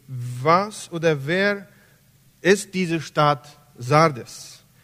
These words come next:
Sardes steht als fünfte Gemeinde auf dem Postweg. Also wir sind ja schon in dem fünften Brief.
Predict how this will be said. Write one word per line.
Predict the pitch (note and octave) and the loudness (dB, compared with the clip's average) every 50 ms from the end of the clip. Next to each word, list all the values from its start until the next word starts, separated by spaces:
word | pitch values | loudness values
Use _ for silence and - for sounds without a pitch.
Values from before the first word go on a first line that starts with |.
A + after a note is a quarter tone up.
| _ _ _ _ _ _ _ _ _ _ _ | _ _ _ _ _ _ _ _ _ _ _
Sardes | B2+ D#3 F#3+ A3+ C4 B3+ C#4 B3+ - | 4 6 6 6 4 0 -2 -8 -10
steht | - - G#3 G#3 G#3 G#3 - E3 | -4 0 2 2 2 0 0 0
als | E3 E3 D#3+ - - | 2 2 0 -2 -2
fünfte | - G#3 A#3+ C4+ - - G3 | 2 4 4 4 2 -4 -6
Gemeinde | F#3+ F#3 F#3 F#3+ F#3+ F3 F3 C#3 | 2 2 4 4 4 2 0 0
auf | B2+ C3 D3 D3 D3 C#3+ C3 - | 0 0 0 0 0 -2 -6 -8
dem | - D3 C#3+ C#3+ B2+ | -6 -4 -4 -4 -4
Postweg. | B2+ - - D#3 C3+ - - - - A#2 - - G#2+ - A2 | -8 -8 -8 -8 -8 -8 -12 -14 -12 -10 -10 -10 -10 -12 -12
Also | A#2+ A#2+ B2 B2 | -10 -8 -6 -4
wir | C3 C3 | -4 -2
sind | C#3+ D3+ D3+ | -2 -2 -2
ja | D#3 C#3+ | -2 -2
schon | - D#3+ D3+ C#3 | -2 -6 -8 -6
in | C#3 C#3+ | -6 -6
dem | C3+ C3 B2+ | -6 -6 -2
fünften | - G3+ A3 G#3 - - D#3+ C#3+ B2 | -2 -2 -2 -2 -8 -10 -8 -6 -4
Brief. | A#2+ B2 A#2 A2+ - - - | -4 -4 -6 -6 -10 -18 -20